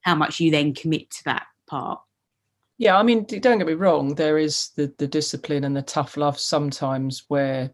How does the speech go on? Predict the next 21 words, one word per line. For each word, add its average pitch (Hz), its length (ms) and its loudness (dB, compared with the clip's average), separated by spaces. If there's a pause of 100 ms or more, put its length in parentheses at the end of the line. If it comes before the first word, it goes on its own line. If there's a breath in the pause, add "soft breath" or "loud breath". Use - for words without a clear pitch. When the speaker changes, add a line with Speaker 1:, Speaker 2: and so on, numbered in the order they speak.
Speaker 2:
you 147 120 -4
know, 135 120 -4
you 143 240 -6
just 143 280 -6
gotta 135 140 -4
suck - 320 -4
it - 60 -6
up, - 360 -2
but - 320 -2 (240)
not 165 300 0 (120)
a 156 140 0
case 147 580 -2
of, 143 300 -4
you 156 120 -2
know, 131 240 -2 (180)
hit, - 360 -4
hitting 143 240 -4
your 139 100 -2
head 143 140 -4
against 139 380 -4
a 143 60 -2